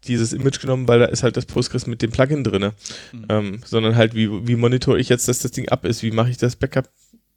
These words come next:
Speaker 1: Et cetera. Das muss man ja miteinander verheiraten und deswegen finde ich, ist Docker häufig für mich so ein Tool,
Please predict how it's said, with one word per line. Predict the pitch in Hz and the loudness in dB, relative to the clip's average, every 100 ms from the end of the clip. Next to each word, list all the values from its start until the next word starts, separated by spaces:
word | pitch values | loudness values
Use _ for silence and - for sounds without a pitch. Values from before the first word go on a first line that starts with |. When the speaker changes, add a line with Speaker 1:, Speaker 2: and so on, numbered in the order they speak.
| _ _ _ - | _ _ _ -8
Speaker 1:
Et | 123 | -2
cetera. | 117 117 101 104 - - - | 2 4 2 0 -10 -16 -2
Das | 123 | 2
muss | 139 143 | 4 6
man | |
ja | 139 | 6
miteinander | 135 135 131 131 123 | 4 2 0 2 2
verheiraten | 120 117 143 123 113 | 6 6 6 6 4
und | 104 | 0
deswegen | 120 139 135 | 0 2 0
finde | 139 131 | 0 -4
ich, | 123 - | -4 -6
ist | - 135 - | -6 -6 0
Docker | 123 143 156 151 | 0 4 2 4
häufig | 127 135 143 | 2 2 -2
für | - | -4
mich | 123 131 | -4 -4
so | 143 | -4
ein | 127 | -6
Tool, | - 135 151 | -4 2 4